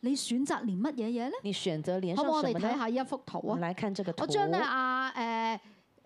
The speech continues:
Speaker 1: 雅各咧嘅啱下低嘅內容咧，用個圖嚟表示更加清楚。
Speaker 2: 我將這個，呃，雅各嘅這個內容用圖來表示比較清楚。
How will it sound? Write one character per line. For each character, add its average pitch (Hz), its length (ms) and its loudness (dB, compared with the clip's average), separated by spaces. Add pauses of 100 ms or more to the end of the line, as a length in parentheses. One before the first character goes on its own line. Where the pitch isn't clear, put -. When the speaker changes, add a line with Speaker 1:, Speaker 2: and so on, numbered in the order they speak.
(160)
Speaker 1:
雅 262 160 2
各 302 160 0
咧 320 140 0
嘅 233 680 2 (260)
啱 277 300 -2
下 240 140 2
低 302 80 0
嘅 285 140 2
內 208 260 2
容 180 160 -2
咧， 226 140 0
用 208 120 -2
個 196 120 0
圖 - 260 -4
嚟 214 140 -4
表 196 180 0
示 208 160 -2
更 190 220 -2
加 190 80 -2
清 220 100 0
楚。 214 60 0
Speaker 2:
我 214 40 -2
將 208 40 -4
這 208 160 0
個， 180 220 2 (140)
呃， 160 200 0
雅 151 160 -4
各 190 120 -4
嘅 185 80 -2
這 196 80 -4
個 190 60 -2
內 226 140 0
容 170 160 0
用 185 140 0
圖 180 180 -4
來 202 120 0
表 190 160 -4
示 151 120 -6
比 151 60 -10
較 147 120 -2
清 156 200 -6
楚。 - 160 -8